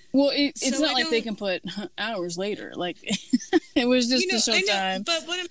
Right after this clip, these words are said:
Speaker 2: saying, what I'm
Speaker 1: Uh,
Speaker 2: saying is we don't,
Speaker 1: Right.
Speaker 2: I don't
Speaker 1: I
Speaker 2: know.
Speaker 1: got
Speaker 2: It,
Speaker 1: you.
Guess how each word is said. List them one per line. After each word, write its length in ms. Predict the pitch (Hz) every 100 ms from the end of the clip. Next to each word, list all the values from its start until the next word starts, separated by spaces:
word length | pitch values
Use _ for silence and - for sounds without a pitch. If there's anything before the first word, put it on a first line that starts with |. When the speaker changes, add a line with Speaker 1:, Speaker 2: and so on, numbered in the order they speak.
| -
Speaker 2:
saying, 360 | 381 349 294 339
what 120 | 302
I'm 40 | -
Speaker 1:
Uh, 20 |
Speaker 2:
saying 240 | 339 339
is 160 | 294 262
we 80 | 269
don't, 260 | 285 285 - - - 214 - - -
Speaker 1:
Right. 320 | 185 190 160 180
Speaker 2:
I 120 | 247
don't 20 | 247
Speaker 1:
I 60 |
Speaker 2:
know. 60 | 214 160
Speaker 1:
got 80 | 208
Speaker 2:
It, 60 |
Speaker 1:
you. 140 | 170